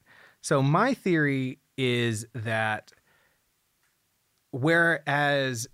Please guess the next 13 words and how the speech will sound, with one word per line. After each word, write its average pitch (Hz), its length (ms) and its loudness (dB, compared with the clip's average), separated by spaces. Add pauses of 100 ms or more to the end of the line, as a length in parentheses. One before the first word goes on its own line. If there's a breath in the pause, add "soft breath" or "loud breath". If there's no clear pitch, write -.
(120)
on 135 180 0
Throwing 170 380 0
Copper, 139 640 -2
and 123 120 -2
there's 120 160 -2
all 123 140 0
this 123 140 -4
romanticizing, 117 1400 -4
not, 220 160 2
not 269 160 0
romanticizing, 185 1000 0
but, 139 280 -6
um, 127 500 -6